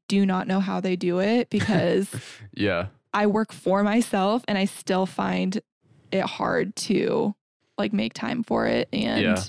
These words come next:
Speaker 1: So to have somebody that is just trying to take the little things off,
Speaker 2: Mm.
Speaker 1: like, it just, it's just so nice to be able to, like, open the fridge, 'cause I have to eat so much that I don't wanna eat anything.
Speaker 2: Yeah.
Speaker 1: Um,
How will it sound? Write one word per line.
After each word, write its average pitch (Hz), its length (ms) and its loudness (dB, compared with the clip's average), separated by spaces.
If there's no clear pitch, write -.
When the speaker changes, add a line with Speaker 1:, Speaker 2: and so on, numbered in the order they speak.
Speaker 1:
So 208 220 2
to 226 140 0
have 226 200 2
somebody 233 460 4
that 196 360 0
is 190 200 0
just 208 440 -4
trying 202 260 -2
to 196 100 2
take 202 220 0
the 196 100 -2
little 202 300 0
things 220 360 2
off, 226 340 0
Speaker 2:
Mm. 101 220 0
Speaker 1:
like, 208 320 -2
it 208 160 0
just, - 560 -4
it's - 160 -4
just 277 200 0
so 247 120 2
nice 214 220 2
to - 40 -2
be 226 60 4
able 202 140 4
to, 196 80 0
like, 196 220 -2
open 208 260 2
the 208 100 4
fridge, 196 540 0
'cause 226 140 0
I 226 80 2
have 254 100 2
to - 120 -4
eat 220 100 2
so 208 200 0
much 185 260 0
that 196 120 0
I 185 220 2
don't 175 220 0
wanna 175 220 -2
eat - 160 -6
anything. 165 600 0
Speaker 2:
Yeah. 85 280 -2
Speaker 1:
Um, 208 540 0